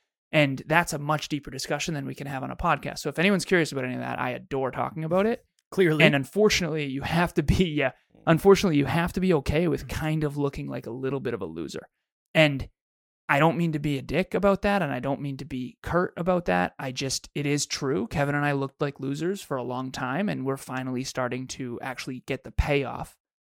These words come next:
Speaker 1: of being willing to look like losers for so many years.
Speaker 2: Well, we still, there are still rooms where that energetically is similar. I, I told you this behind the scenes. I won't go into too, too many details, but Taryn and I went to dinner recently with some friends,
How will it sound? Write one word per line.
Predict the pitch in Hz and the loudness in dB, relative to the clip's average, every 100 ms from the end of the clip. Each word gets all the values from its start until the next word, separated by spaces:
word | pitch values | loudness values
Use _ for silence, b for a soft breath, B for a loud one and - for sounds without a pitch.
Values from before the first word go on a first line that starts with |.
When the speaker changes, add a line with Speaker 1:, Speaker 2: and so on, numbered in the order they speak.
| _ | _
Speaker 1:
of | 147 131 139 | 2 2 0
being | 143 127 123 | 0 0 0
willing | 131 123 120 | 0 -2 -4
to | 127 | -6
look | 123 120 | -8 -10
like | 120 117 | -14 -10
losers | 117 107 104 107 | -8 -6 -8 -10
for | - - | -12 -10
so | 131 | -10
many | 98 - | -12 -12
years. | - - - | -12 -6 0
Speaker 2:
Well, | 311 | 2
we | 262 | 2
still, | - 285 285 220 | 0 0 0 0
there | 185 240 214 - | 4 4 4 -2
are | 208 226 | 0 0
still | - - 196 185 | 0 2 4 4
rooms | 156 165 185 247 196 | 2 -2 0 0 -2
where | 165 170 160 | 0 2 2
that | 160 156 - _ _ _ 185 | 2 -2 -4 _ _ _ -4
energetically | 175 156 151 165 240 175 151 139 143 | -2 -2 -2 0 0 0 0 0 -4
is | 131 | -4
similar. | - 135 135 214 220 | -4 -4 -2 -2 -2
I, | 147 147 - | -4 -6 -8
I | 151 156 _ | -6 -6 _
told | 170 147 | -4 -2
you | 147 | -2
this | 143 | -4
behind | - 135 127 | -6 -6 -6
the | |
scenes. | 123 190 139 | -6 -4 0
I | 160 | 2
won't | 175 | 2
go | 170 147 | 4 2
into | 131 | 2
too, | - - | 2 2
too | 151 143 _ - | 2 -6 _ -6
many | 131 | -4
details, | 127 - 131 214 _ _ _ _ _ _ | -6 -6 -6 -8 _ _ _ _ _ _
but | 180 - | 4 4
Taryn | - 190 185 | 0 4 4
and | 175 | 6
I | 175 | 4
went | 170 160 135 | 4 0 -2
to | 160 | -6
dinner | 135 - 170 165 | -4 0 0 2
recently | 151 143 139 147 180 | 0 -2 -4 -2 0
with | 165 - | 0 -2
some | - 147 | -8 -8
friends, | 135 139 151 254 - | -4 -4 -2 -4 -8